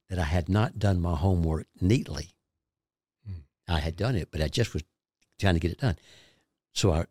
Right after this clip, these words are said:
Speaker 1: I redid my homework so it was neat and went back to bed. And that happened one more time where he says, "No, you didn't do it neat enough."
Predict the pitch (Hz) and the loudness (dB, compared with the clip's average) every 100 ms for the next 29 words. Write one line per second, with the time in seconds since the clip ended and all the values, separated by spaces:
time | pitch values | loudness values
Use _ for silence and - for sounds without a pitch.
0 | - 87 - _ _ - 85 98 123 120 | -6 -6 -6 _ _ -8 0 2 4 4
1 | 117 107 92 101 87 73 - - - - | 2 2 4 4 2 0 -4 -4 -4 -2
2 | 90 80 - - - _ _ _ _ _ | 2 0 -2 -14 -20 _ _ _ _ _
3 | _ - 76 85 - 78 - 80 85 80 | _ -4 0 0 -2 -6 -6 -4 -2 -4
4 | 92 - _ _ _ _ 85 98 113 127 | -8 -14 _ _ _ _ -4 -2 2 0
5 | - 82 82 107 101 92 87 - 95 87 | 0 0 2 4 4 4 2 0 0 0
6 | 73 73 78 76 90 87 - 69 82 87 | -2 -6 -4 0 0 0 -2 -2 0 0
7 | 95 85 104 95 85 101 - - _ _ | 0 -2 -2 -2 0 0 -2 -8 _ _
8 | _ _ _ _ 92 90 78 71 80 - | _ _ _ _ -2 0 0 -4 -8 -12